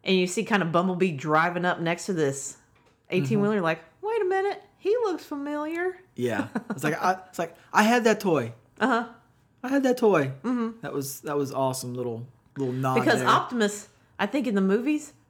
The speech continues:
Speaker 1: never had the rig. I mean, he never had the trailer. He was only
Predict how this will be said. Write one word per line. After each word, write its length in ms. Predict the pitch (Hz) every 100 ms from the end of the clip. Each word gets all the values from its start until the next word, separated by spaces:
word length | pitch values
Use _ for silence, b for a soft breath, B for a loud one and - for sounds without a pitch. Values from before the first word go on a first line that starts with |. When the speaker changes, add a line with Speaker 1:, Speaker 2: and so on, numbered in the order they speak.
| -
Speaker 1:
never 520 | 160 175 208 226 220
had 580 | 233 262 220 190 190 196 _ _
the 140 | 185 185
rig. 540 | 180 294 104 110 - _
I 80 | 180
mean, 300 | 196 185 160
he 120 | 170
never 220 | 226 220
had 180 | 214 208
the 60 | 180
trailer. 540 | - 285 359 156 - - _ _ _ _ _ _
He 80 | 240
was 120 | 226 190
only 600 | 202 240 269 269 269